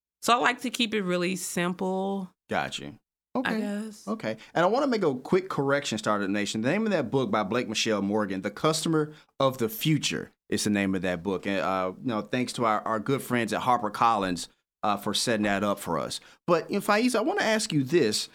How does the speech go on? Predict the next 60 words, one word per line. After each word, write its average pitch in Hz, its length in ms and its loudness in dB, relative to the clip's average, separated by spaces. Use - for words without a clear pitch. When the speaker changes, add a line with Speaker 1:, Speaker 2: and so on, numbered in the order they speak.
Speaker 1:
Mm-hmm. 196 260 0
Speaker 2:
uh, 131 220 2
because 139 540 0
I 165 140 2
know 170 540 4
that, 127 400 2
you 156 80 2
know, 127 140 2
when 131 180 2
you 135 100 0
do 139 220 4
go 135 180 2
to 123 160 0
the 110 100 2
wedding 107 440 2
venue 104 460 2
or 104 500 2
you're, 110 280 2
you 147 80 2
know, 95 280 0
uh, 62 340 -4
doing 120 220 4
the 104 80 4
makeup 110 380 2
for, - 100 -6
like, 101 160 2
an 98 80 0
executive 101 540 -2
at 98 100 -4
Target 104 400 0
or 90 140 0
Fortune 104 340 -4
five 98 220 0
hundred 98 240 -2
company, 101 220 -2
stuff 104 200 -4
like 101 240 -4
that, 101 240 0
you 247 160 2
are 320 140 4
having 208 280 2
an 165 60 4
experience 147 460 2
of, 135 80 -2
like, 120 180 2
music 123 460 2
and 98 80 -4
stuff - 200 -4
like 87 140 -2
that. 98 140 -2
Kinda 349 180 0
share 240 220 2
with 220 120 0
us 196 120 0
the - 80 -6
kind 160 180 4
of 127 80 6
music 131 360 4
you're 120 120 2
playing 104 560 0